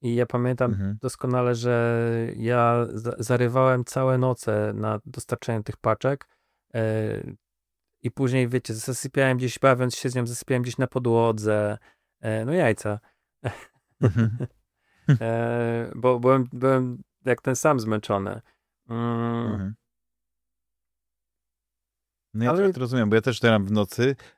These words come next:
Speaker 2: ale to podwy-, pod-, podbija tą atmosferę, wiesz? I aczkolwiek teraz y, znowu, no, to tak jak teraz sobie myślę, że, że, y,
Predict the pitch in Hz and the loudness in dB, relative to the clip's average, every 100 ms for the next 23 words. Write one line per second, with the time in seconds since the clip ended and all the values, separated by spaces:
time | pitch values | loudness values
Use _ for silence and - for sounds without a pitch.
0 | _ 110 120 135 139 127 123 147 117 131 | _ 2 4 2 2 0 2 -2 -2 -10
1 | 135 _ 123 113 147 139 131 127 127 113 | -10 _ -8 -2 0 0 0 -2 -4 -6
2 | - 110 87 82 107 117 - - 113 113 | -2 -2 0 -2 -2 -4 -8 -4 -4 -4
3 | _ _ _ 107 - 139 123 113 131 127 | _ _ _ -10 -4 -2 -2 -4 -2 -2
4 | 117 - _ _ _ _ - 107 104 - | -2 -10 _ _ _ _ -4 -2 -2 -4
5 | 117 127 107 98 110 107 - _ - 135 | 0 0 0 0 0 -2 -8 _ -6 -2
6 | 143 - 131 147 135 139 135 131 123 143 | -2 -2 -4 -2 -2 -2 0 0 -2 -4
7 | 135 135 131 123 117 123 120 113 113 110 | 0 2 2 -2 -2 0 2 0 -2 -2
8 | 110 110 107 | -2 -2 -4